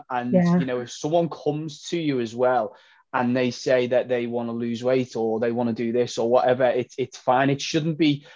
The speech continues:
Speaker 1: as I say, somebody like a doctor saying to you, you know, "Oh yeah, you need to lose weight."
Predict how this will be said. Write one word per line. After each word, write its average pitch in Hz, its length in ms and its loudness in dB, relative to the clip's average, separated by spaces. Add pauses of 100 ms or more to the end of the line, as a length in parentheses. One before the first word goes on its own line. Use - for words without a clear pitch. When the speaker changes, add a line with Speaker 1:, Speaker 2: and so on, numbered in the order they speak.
(100)
Speaker 1:
as 151 140 2
I 147 40 -8
say, 147 280 2
somebody 147 520 -4 (160)
like 120 220 2
a 120 60 -4
doctor 120 280 -2
saying 127 340 0
to 139 140 -6
you, 123 60 -2
you 117 80 2
know, 117 180 -2
"Oh 139 140 4
yeah, 127 160 2
you 127 280 0
need 123 260 0
to 117 100 -12
lose 113 320 -4
weight." 120 320 2